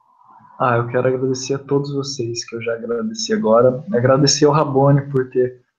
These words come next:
aturado a gente. E agradecer você, que, vocês três que estão nos ouvindo por duas horas e meia de programa, né?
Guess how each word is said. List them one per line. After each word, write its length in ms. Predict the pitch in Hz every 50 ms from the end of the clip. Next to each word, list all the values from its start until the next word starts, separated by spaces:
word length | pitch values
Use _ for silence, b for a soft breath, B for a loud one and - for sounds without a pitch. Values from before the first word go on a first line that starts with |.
| _
aturado 520 | _ 120 120 120 123 123 117 117 117 117 113
a 80 | 113
gente. 640 | 113 113 123 131 147 156 156 156 - 165 160 156 - - - _ _ _ _
E 160 | 131 135 139
agradecer 460 | 135 139 143 143 156 156 156 - 165
você, 420 | 156 165 170 170 - - 143 143
que, 460 | 143 143 143 139 143 143 139 - - - - 104
vocês 400 | 127 127 - - 143 139 135 -
três 320 | - 143 139 143 147 147
que 120 | - 151
estão 200 | 143 139 - 139
nos 160 | 143 143 143 147
ouvindo 400 | 143 135 127 131 143 143 143 -
por 220 | - 147 143 139
duas 340 | 143 165 180 196 175 160 -
horas 360 | 156 156 156 156 151 156 156
e 40 | 151
meia 380 | 143 135 139 139 135 131 131
de 120 | 127 127 -
programa, 520 | _ - 127 117 117 110 104 104 101 104 104
né? 160 | 104 104 110